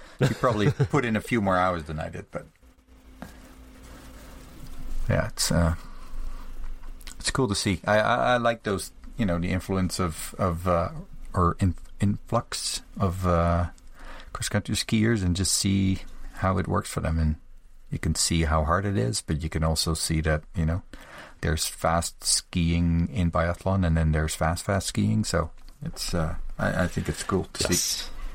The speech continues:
Speaker 2: It's fun, right? I, I
Speaker 1: Mm-hmm.
Speaker 2: like that in biathlon there are multiple ways of, right? You can have, you can have, we've had this conversation before, but you, you can have people who are primarily great shooters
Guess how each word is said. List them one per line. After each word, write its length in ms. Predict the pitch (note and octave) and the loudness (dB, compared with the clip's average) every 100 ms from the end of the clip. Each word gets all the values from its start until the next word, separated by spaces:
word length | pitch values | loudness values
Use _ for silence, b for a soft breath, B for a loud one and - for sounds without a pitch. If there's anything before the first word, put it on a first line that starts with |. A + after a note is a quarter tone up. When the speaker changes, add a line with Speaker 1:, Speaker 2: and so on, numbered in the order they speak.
| - - - - - - - | -10 -12 -14 -14 -14 -10 -6
Speaker 2:
It's 120 | - | 0
fun, 320 | G3+ D#2+ D#2 - - - - | 0 0 -4 -12 -20 -20 -2
right? 200 | B2 C#3 - - | 0 0 -4 -4
I, 240 | G#2+ G2+ - | 2 2 2
I 140 | A2 A2 | 2 4
Speaker 1:
Mm-hmm. 120 | G#2+ | 4
Speaker 2:
like 220 | A#2+ - | 2 2
that 180 | B2 A2 | 2 2
in 140 | G2+ | 2
biathlon 600 | F2 F2 F2 - E2 D#2+ - | 2 2 2 2 0 0 0
there 200 | F#2 E2+ | 2 4
are 60 | E2+ | 2
multiple 420 | E2 D#2+ - F2+ | 2 0 0 0
ways 240 | E2 D#2+ D#2+ | 2 2 -2
of, 160 | - - - | -4 -6 0
right? 160 | F#2 | 0
You 100 | F2 | 0
can 120 | F#2+ E2 | 0 0
have, 260 | D#2 - - - - | 0 -4 -14 -10 -4
you 80 | |
can 120 | F#2 F2 | 0 2
have, 300 | E2 - - - _ _ _ _ - - - | 2 -2 -12 -20 _ _ _ _ -20 -20 -2
we've 140 | A#2 | -2
had 120 | E2+ D2 | 2 0
this 120 | - | 0
conversation 480 | D2+ C#2+ - - C#2+ | 0 0 -2 -2 -2
before, 360 | C#2+ G2+ G#2 | 0 2 2
but 100 | - | 2
you, 160 | D2 D#2 | 0 0
you 160 | - F2+ | 0 0
can 120 | E2+ | 2
have 140 | D#2+ | 0
people 260 | - F2 D#2 | 0 -2 -2
who 180 | - D2 | 0 -2
are 60 | - | -2
primarily 520 | - D2+ C#2+ D2+ D2+ | -2 0 2 2 -2
great 360 | - D#2 D2+ | 0 0 0
shooters 460 | - D#2+ F2 A2 - | -2 -2 0 -2 -6